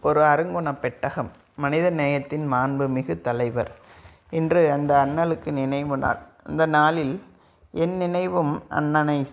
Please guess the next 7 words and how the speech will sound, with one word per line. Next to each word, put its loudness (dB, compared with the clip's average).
அண்ணா 2
அவர்களை -2
சுற்றியே -6
அலைப்பாய்கிறது. -2
நினைவுகள் 2
ஒன்றா 2
இரண்டா, -2